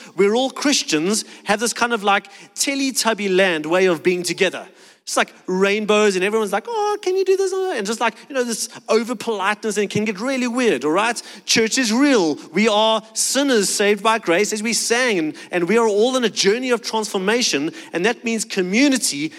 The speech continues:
as much as we are still being transformed by the gospel, can still be very, very messy.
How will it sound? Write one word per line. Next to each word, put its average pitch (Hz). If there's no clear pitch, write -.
as 165
much 285
as 226
we 226
are 190
still 269
being 254
transformed 208
by 175
the 165
gospel, 156
can 170
still 226
be 156
very, 185
very 180
messy. 160